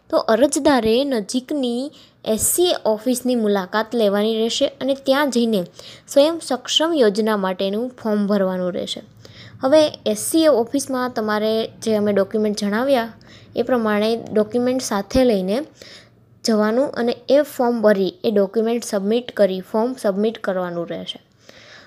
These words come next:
હવે અરજીની સમીક્ષા કર્યા પછી જે એસ સી એ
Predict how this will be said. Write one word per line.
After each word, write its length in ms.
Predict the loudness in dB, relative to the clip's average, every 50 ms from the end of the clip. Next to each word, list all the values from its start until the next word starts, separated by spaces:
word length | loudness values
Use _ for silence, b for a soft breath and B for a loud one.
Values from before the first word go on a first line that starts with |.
| B _
હવે 240 | 2 4 4 4 4
અરજીની 520 | 2 2 2 2 2 2 2 4 4 4
સમીક્ષા 600 | 4 4 2 2 2 2 0 0 0 0 0 0
કર્યા 340 | 0 0 0 0 2 2 0
પછી 480 | 0 -2 -4 -4 -4 -4 -4 -2 -2 -2
જે 280 | 0 0 0 -2 -4 -6
એસ 200 | -6 -4 -4 -4
સી 360 | -4 -4 -2 0 2 2 2
એ 100 | 0 -2